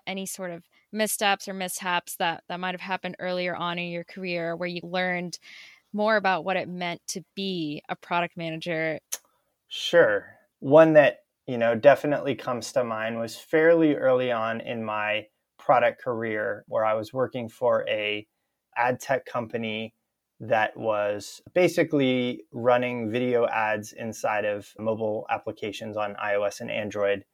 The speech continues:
Speaker 2: So sorry to everyone. Essentially, I was put in charge of a project to open up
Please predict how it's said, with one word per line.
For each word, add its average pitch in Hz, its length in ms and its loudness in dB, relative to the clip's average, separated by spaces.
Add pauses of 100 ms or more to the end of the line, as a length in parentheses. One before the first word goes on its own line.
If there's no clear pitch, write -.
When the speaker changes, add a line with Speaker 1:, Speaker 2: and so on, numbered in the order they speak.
(360)
Speaker 2:
So 104 480 0
sorry 107 580 0 (140)
to 117 280 -6
everyone. 107 520 -4 (460)
Essentially, 156 800 4
I 135 160 2
was 131 140 2
put 131 140 -6
in 127 80 -6
charge 127 420 0
of 123 200 -6
a 113 100 -4
project 135 640 4 (220)
to 117 340 -2 (240)
open 160 300 6
up 127 300 2